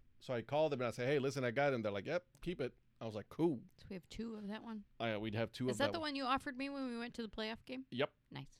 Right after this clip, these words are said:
Speaker 1: And you said no.
Speaker 2: Well, because you have a big head.
Speaker 1: <laughs>
Speaker 2: Your hats don't really fit me very well.
Speaker 1: True story. Uh, and then I have the Detroit Lions hats. But those are the
Speaker 2: Detroit
Speaker 1: ma-,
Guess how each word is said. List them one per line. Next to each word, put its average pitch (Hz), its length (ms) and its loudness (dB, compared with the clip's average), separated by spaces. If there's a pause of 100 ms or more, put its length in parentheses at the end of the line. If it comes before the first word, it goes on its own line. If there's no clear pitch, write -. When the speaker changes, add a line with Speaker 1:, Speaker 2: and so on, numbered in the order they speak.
Speaker 1:
And 127 140 2
you 113 80 2
said 117 160 0
no. 92 120 -6 (680)
Speaker 2:
Well, 220 120 -4
because 214 280 -4
you 240 80 0
have 226 80 -4
a 208 80 -6
big 190 200 -4
head. 180 260 -4
Speaker 1:
<laughs> - 40 -20
Speaker 2:
Your 151 320 6
hats 202 240 6
don't 208 140 2
really 196 200 -2
fit - 200 -6
me 170 80 -4
very 147 220 -4
well. 123 200 -8 (160)
Speaker 1:
True - 140 -6
story. 101 320 -2 (540)
Uh, 147 440 12
and 156 160 6
then 175 140 8
I 185 60 8
have 170 320 6
the 143 220 2
Detroit 156 600 0
Lions 135 580 4
hats. 101 440 -8 (680)
But 147 140 6
those 165 220 6
are 202 100 8
the 175 180 8
Speaker 2:
Detroit 151 200 -6
Speaker 1:
ma-, 151 180 6